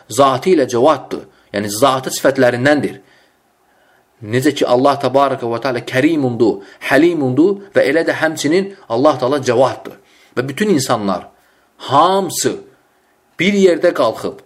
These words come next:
Allahdan nəsə istəsələr, Allah təbaraka və təala onların istədiklərini versə,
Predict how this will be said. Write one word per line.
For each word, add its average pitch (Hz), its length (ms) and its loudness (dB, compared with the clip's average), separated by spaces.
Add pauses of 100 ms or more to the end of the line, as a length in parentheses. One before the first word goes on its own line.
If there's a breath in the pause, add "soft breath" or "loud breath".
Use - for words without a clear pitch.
(440)
Allahdan 170 640 2
nəsə 196 280 2
istəsələr, 110 760 -4 (380 soft breath)
Allah 175 340 2
təbaraka 165 520 0
və 131 180 0
təala 151 340 0
onların 143 480 0
istədiklərini 131 840 2
versə, 104 440 -2